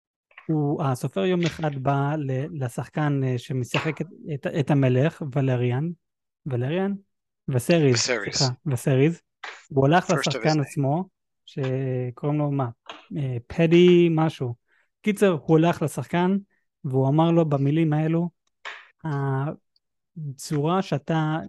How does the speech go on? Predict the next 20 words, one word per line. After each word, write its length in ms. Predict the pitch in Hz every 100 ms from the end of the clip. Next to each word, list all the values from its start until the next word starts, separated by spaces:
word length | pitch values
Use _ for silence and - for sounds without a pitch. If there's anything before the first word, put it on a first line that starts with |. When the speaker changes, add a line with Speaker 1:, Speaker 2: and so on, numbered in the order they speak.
| 185
Speaker 1:
אה, 120 | 135
שיחקת 680 | - 143 127 - 147 147 180
את 200 | 160 143
הדמות, 440 | 131 127 147 - -
אה, 260 | 165 135 127 123
ו-, 40 |
אה, 320 | - 170 127 120 -
קין 280 | 170 160 135
וסריז, 680 | 117 - 208 190 160 175 - _ _ _ _ _ _
הרבה 380 | - 151 143 139
יותר 500 | 156 170 165 - 165
טובה 480 | 156 151 131 123 127 170 190 _ _ _
מהדמות 960 | 156 135 127 123 135 135 143 143 175 190
בספרים." 720 | 156 139 - - 135 123 117 113 _ _ _ _ _ _ _ _ _ _ _ _ _
שזה, 640 | - 156 123 139 143 139 131 143 - _ -
וואו. 420 | 139 131 120 117 117 -
Speaker 2:
כאילו, 200 | 151 143
יותר, 280 | 139 156 170 175 143 170
יותר 260 | 127 165
טוב 180 | 160 160